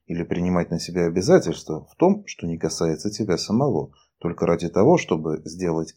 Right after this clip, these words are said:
так-то или дать совет. Даже если дело в какой-то степени касается тебя,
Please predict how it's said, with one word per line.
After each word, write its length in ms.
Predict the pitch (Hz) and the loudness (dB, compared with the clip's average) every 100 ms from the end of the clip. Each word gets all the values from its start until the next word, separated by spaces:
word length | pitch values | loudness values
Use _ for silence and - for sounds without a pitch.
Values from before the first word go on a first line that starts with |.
| _ | _
так-то 360 | - 139 - 110 | 4 4 2 -8
или 520 | - 95 95 104 104 | -6 -4 2 2 0
дать 240 | 85 82 - | 0 -2 0
совет. 460 | - 127 71 - _ _ _ _ _ _ _ | -2 -2 -2 -8 _ _ _ _ _ _ _
Даже 340 | 95 90 82 85 | 4 4 4 0
если 360 | 87 - 87 | -2 -2 -6
дело 300 | 85 90 85 | -2 0 0
в 60 | - | -2
какой-то 400 | 82 90 85 - | -4 -2 -4 -4
степени 460 | - 104 - 82 | 0 0 0 -6
касается 580 | 80 82 - 170 95 - | -4 -4 4 4 4 -2
тебя, 400 | - 76 65 67 | -8 -8 -8 -14